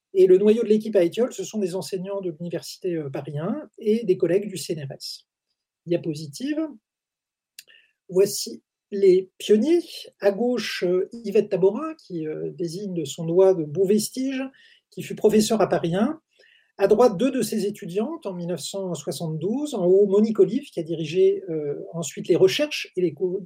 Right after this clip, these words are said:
les co-dirige toujours avec moi. Et en bas, euh, Nicole Pigeot, à droite, qui fut professeure aussi à Paris un et qui est récemment décédée comme Yvette, euh, Taborin. Yvette, vous la voyez à gauche faire visiter Étiole à André Leroy-Gourand, que, qui regarde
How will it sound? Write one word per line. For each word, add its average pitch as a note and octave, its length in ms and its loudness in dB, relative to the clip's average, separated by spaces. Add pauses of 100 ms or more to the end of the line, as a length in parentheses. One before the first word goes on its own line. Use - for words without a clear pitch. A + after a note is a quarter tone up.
(100)
les E3+ 180 -4
co-dirige G#3+ 500 0
toujours F3 300 -6
avec D3 240 -6
moi. G#3+ 240 -6 (560)
Et A#3 160 6
en G#3+ 120 6
bas, A3+ 500 4
euh, F#3 180 8
Nicole G#3 320 4
Pigeot, E3+ 340 -6
à G#3 60 2
droite, G#3 320 -2
qui - 100 -20
fut - 140 -16
professeure F#3+ 500 -2
aussi E3+ 220 -2
à F3+ 60 0
Paris E3 260 -2
un F#3 160 -2
et G3 100 0
qui - 140 -12
est F3+ 40 -10
récemment G#3+ 400 0
décédée G3 480 -4
comme G#3+ 180 -8
Yvette, F#3+ 400 -6
euh, D3+ 180 -4
Taborin. C#3 400 -4 (1040)
Yvette, G#3+ 280 2
vous G#3 120 -2
la A3 80 6
voyez A#3 260 6
à G#3 80 6
gauche C#4 400 -2
faire G3 160 2
visiter G#3+ 480 -2
Étiole B3 400 0
à F#3+ 300 0
André G3+ 260 2
Leroy-Gourand, G3 800 2
que, E3+ 400 -6
qui C#3+ 160 -10
regarde E3 400 0